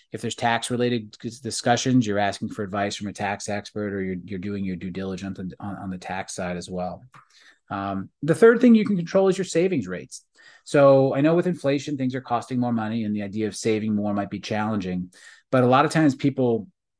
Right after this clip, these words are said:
you know, they're putting money in their four oh one k, they're putting a couple hundred dollars a month in the five twenty-nine, and each time they open up the statement over the last month or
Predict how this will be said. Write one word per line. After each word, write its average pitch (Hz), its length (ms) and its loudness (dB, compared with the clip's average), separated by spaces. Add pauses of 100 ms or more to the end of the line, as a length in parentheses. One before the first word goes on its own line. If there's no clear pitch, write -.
(420)
you 117 100 -2
know, 113 60 0
they're 110 120 -2
putting 143 240 4
money 127 280 6
in 120 60 0
their 120 100 -2
four 123 200 -4
oh 120 40 -2
one 120 120 -4
k, 117 280 -2
they're 110 100 -2
putting 117 320 -4
a 117 40 -6
couple 113 220 -4
hundred 113 200 -4
dollars 107 280 0
a 107 40 -2
month 107 260 -4
in 107 80 -6
the 107 80 -6
five 110 260 0
twenty-nine, 117 600 2
and 107 240 -2 (480)
each 120 180 -4
time 127 220 4
they 117 120 6
open 123 200 2
up 117 80 -2
the - 80 -8
statement 175 400 4
over 131 120 4
the 120 60 -4
last 120 380 -4
month 117 320 -2
or 113 160 -8